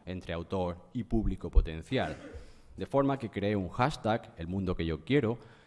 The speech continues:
e invité a quien quisiera a convertirse en un personaje real de mi tercera novela. En ella incluiría los tweets con ese hashtag y su perfil real de Twitter, de forma que cuando el lector comprobase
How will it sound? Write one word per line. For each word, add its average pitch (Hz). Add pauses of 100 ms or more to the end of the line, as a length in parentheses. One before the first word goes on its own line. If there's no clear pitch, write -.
e 104
invité 147
a 120
quien 120
quisiera 113 (400)
a -
convertirse 131
en 117
un 120
personaje 110
real 90 (180)
de 95
mi 120
tercera 110
novela. 85 (400)
En 95
ella 117
incluiría 123 (160)
los 87
tweets 131 (120)
con 87
ese 90
hashtag 117 (480)
y 170
su 160
perfil 123
real 110
de 92
Twitter, 87 (360)
de 85
forma 127
que 104
cuando 90
el 90
lector 104
comprobase 104